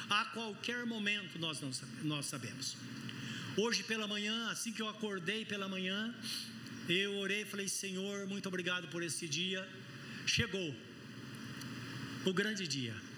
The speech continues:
em que novos irmãos serão batizados, vão celebrar a ceia do Senhor.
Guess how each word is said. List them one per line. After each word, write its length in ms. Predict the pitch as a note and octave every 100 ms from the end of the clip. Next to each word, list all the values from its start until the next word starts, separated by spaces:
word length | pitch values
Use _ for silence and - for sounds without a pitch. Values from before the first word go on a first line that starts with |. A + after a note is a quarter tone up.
| - - - - - - -
em 120 | E3
que 140 | F3 F3
novos 240 | F3 D3
irmãos 260 | D#3+ D#3+ -
serão 200 | D3+ D3
batizados, 760 | C#3+ C#3+ B2 F3 F3+ E3+ D3+ - - - -
vão 120 | D#3+
celebrar 360 | - D3+ D3 C#3+
a 20 |
ceia 240 | - D3
do 100 | C3+
Senhor. 500 | A#2+ C3 C3+ F3 F#3+